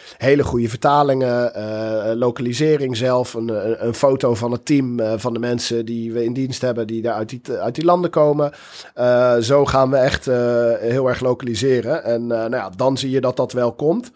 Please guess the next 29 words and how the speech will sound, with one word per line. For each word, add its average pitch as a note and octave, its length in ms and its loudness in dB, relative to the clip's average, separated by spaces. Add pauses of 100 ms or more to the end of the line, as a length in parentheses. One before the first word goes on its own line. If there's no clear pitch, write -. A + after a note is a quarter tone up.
(320)
Alleen, B2+ 480 2
eh, A2+ 420 0
nog A#2 320 -2
wel A#2+ 340 2 (220)
langzamer A#2+ 680 0
ook. D#3 260 2
En A#2 160 0
ik A2 120 -8
denk B2 180 0
ook A#2+ 240 -4
dat B2 160 -6
je, A#2+ 400 0 (500)
eh, - 60 -20 (200)
dat A#2 140 -6
we B2+ 60 0
hebben C3+ 180 4
onderschat C3 520 -2
hoe, C3 420 -6
eh, A#2 300 -2 (120)
digitaal C3 640 2
Nederland A#2 520 0
is F3+ 320 0
en, A2+ 260 -2
eh, G#2 140 -2
hoe A2+ 220 -2
digital B2+ 360 -2
savvy B2 320 0
Nederland G#2+ 480 -2
is. F3 280 -2